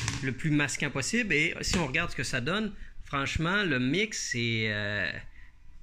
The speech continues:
quand même très bon. On va essayer de s'assurer de faire un bon focus là.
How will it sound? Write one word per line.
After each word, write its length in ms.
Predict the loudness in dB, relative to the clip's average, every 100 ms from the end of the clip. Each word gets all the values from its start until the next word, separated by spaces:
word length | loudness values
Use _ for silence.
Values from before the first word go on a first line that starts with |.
| -8
quand 240 | -2 0 2
même 280 | 2 0 -2
très 380 | -4 2 2
bon. 120 | 2 0
On 140 | 0
va 60 | 0
essayer 180 | 2 2
de 160 | 2
s'assurer 480 | 2 2 2 2 2
de 80 | 4
faire 180 | 4 4
un 80 |
bon 160 | 4 4
focus 460 | 0 -2 -2 -2 0
là. 160 | -2